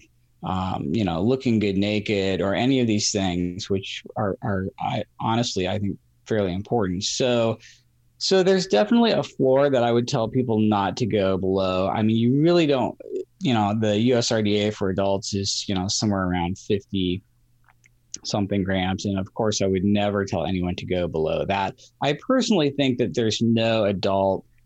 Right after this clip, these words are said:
human who should be trying to eat less than a hundred grams a day. Um, and then the sad thing is the average American, uh, is, uh, average American male is eating ninety-eight grams of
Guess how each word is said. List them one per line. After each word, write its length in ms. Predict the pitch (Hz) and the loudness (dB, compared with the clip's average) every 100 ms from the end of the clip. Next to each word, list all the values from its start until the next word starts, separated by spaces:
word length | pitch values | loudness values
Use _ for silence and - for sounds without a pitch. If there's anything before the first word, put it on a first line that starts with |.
| _ | _
human 480 | - 123 120 120 98 | -4 0 2 2 2
who 200 | 113 104 | 0 0
should 260 | - 101 - - | 0 -4 -6 -6
be 120 | 101 | -4
trying 320 | - 98 95 | 0 0 0
to 60 | 92 | 0
eat 260 | 104 87 - 117 | 0 -2 -4 -2
less 460 | 117 104 104 - | 0 0 0 -2
than 140 | 104 90 | -4 -4
a 60 | |
hundred 480 | 95 - 117 131 92 | -6 -2 0 0 -2
grams 340 | 85 - 101 | -6 -6 -6
a 40 | 98 | -6
day. 320 | 92 85 - _ _ _ _ - | -6 -6 -6 _ _ _ _ -4
Um, 500 | 117 110 104 101 - - | -2 0 2 0 -2 0
and 160 | 151 | 2
then 140 | 160 160 | 4 2
the 80 | |
sad 400 | 143 156 160 190 | 2 2 2 2
thing 160 | 147 131 | 2 2
is 220 | 120 120 | 2 2
the 200 | 131 - | 0 0
average 640 | 120 113 123 127 131 123 - | 0 0 0 2 2 0 -4
American, 1040 | - 110 110 107 110 113 127 104 101 104 104 _ _ _ _ _ - | -2 0 2 2 2 0 0 0 0 -2 -4 _ _ _ _ _ -6
uh, 500 | 110 98 92 95 - - | -2 0 0 0 -2 -2
is, 460 | 117 113 - - _ _ _ - | 0 0 -2 -6 _ _ _ -2
uh, 400 | 113 - 135 - - | 0 0 0 0 0
average 400 | 156 196 214 180 | 0 2 0 2
American 580 | 127 131 147 151 127 | 2 2 2 0 2
male 280 | 107 110 110 | 2 2 2
is 120 | 104 | 0
eating 680 | - 110 101 98 92 82 85 | 0 0 2 0 0 -2 -2
ninety-eight 540 | 98 98 113 104 98 82 | 0 0 0 2 0 -2
grams 460 | 98 90 95 - | -2 -2 -2 -4
of 220 | 80 80 | -4 -4